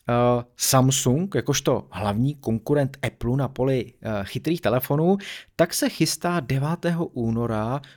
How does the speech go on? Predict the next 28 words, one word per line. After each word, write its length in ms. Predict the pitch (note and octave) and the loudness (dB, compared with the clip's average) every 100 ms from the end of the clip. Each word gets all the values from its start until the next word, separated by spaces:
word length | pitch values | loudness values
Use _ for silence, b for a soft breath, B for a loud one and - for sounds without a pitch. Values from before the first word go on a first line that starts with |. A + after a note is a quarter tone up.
| _ | _
odtajnit 840 | D3+ - - F#3 G#3 D#3 C#3 D#3 | -6 -6 -2 0 2 2 0 0
svoji 520 | - - C3 C3+ B2 A2 | -2 -2 0 0 2 0
novou 600 | A2 B2+ D3+ E3 E3 E3+ _ | 0 2 2 4 2 -2 _
vlajkovou 720 | F#3+ A#2+ C3+ C#3 C#3+ G#2+ F#2+ - _ | -2 2 2 2 2 2 -2 -8 _
loď 400 | F#2 G#2+ - - - _ _ _ B B B B B | -6 -6 -8 -16 -20 _ _ _ B B B B B
Galaxy 540 | - C3 E3 F3 - - | 0 2 2 2 -2 0
S 280 | C#3 C#3 - | -2 -2 -8
dvacet 380 | F#2+ G#2 - G2+ | -6 -4 -2 -4
dva. 380 | F#2+ - F#2+ G2+ - _ _ _ _ - | -6 -6 -4 -4 -4 _ _ _ _ -8
Takže 260 | A2 B2 | -4 -2
mrkneme 540 | F#2+ G#2+ C#3 C#3+ D3+ C#3+ | -2 -2 -2 0 2 2
na, 260 | B2+ F#2+ - | 0 -2 -8
eh, 280 | G2+ G2 F#2+ - - | -6 -4 -4 -8 -10
spekulace, 640 | - A2+ E3 D#3+ - G3+ | -6 -4 2 2 2 -6
který 220 | - - A#2 | -6 -8 -2
kolem 260 | B2+ C3 | -2 0
toho 180 | B2 C#3+ | -2 -4
se 160 | - F2+ | -4 -6
rojí 400 | F#2 B2+ D#3 - | -2 -2 -2 -8
a 100 | F#2 | -8
vůbec 340 | A2+ C3+ C3+ | -4 -4 -4
na 80 | A2 | -10
tu 100 | - | -10
pozvánku, 580 | - A#2+ C3 B2+ - F#2+ | -6 -4 -2 -4 -4 -6
video 280 | G#2 A2 | -4 -2
a 80 | G2+ | -4
tak 180 | - F#2 | -6 -8
dále. 280 | E2+ G2 | -8 -2